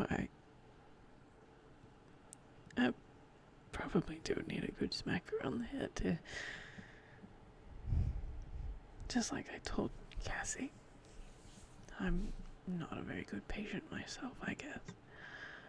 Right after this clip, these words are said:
But I promise.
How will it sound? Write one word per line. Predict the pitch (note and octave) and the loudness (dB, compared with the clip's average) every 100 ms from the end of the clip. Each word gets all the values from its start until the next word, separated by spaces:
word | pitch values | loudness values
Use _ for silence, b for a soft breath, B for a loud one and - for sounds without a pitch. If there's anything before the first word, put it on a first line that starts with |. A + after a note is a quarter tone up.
| B B B - - - - - - - - - - - - - - | B B B -18 -18 -18 -18 -18 -18 -18 -18 -20 -20 -20 -20 -8 4
But | G#3+ F#3 | 6 6
I | F#3 | 4
promise. | - A#3 - - | 2 2 2 0